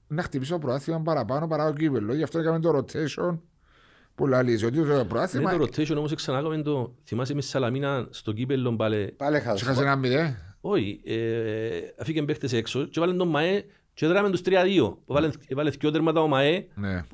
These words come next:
Speaker 2: βάλαν τον δέκα λεπτά
Speaker 3: Ναι,
Speaker 2: και βάλε
Speaker 3: ναι.
Speaker 2: δυο τέρματα. Και χάσανε στον επαναληπτικό, πάλι με rotation, αλλά προκρίθηκε λόγω του παιχνιδιού του πρώτου.
Speaker 1: Οκ.
Speaker 2: Ε, εντάξει, rotation να κάνω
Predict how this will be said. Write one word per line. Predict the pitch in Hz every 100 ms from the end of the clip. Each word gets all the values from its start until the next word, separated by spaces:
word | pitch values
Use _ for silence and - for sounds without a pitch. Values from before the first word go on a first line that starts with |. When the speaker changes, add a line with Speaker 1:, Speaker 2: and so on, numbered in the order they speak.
| - -
Speaker 2:
βάλαν | 143 147
τον | 143 131
δέκα | 139 151
λεπτά | 143
Speaker 3:
Ναι, | 135
Speaker 2:
και | 190
βάλε | 190
Speaker 3:
ναι. | 185
Speaker 2:
δυο | 185
τέρματα. | 196 139 117
Και | 131 -
χάσανε | 160 202 208
στον | - 208
επαναληπτικό, | 208 202 190 156 196 233 - - - -
πάλι | 202 240
με | 190
rotation, | 135 143 131 185 277 - -
αλλά | 143 220 262 -
προκρίθηκε | 170 175 233 254 240
λόγω | 226 233 226
του | 226 214
παιχνιδιού | 214 196 196 208
του |
πρώτου. | 196 196 - -
Speaker 1:
Οκ. | 117 117 -
Speaker 2:
Ε, | 82 73 - - - 127 - _ _ - -
εντάξει, | 165 185 165
rotation | 139 185 233
να | 214
κάνω | 175 226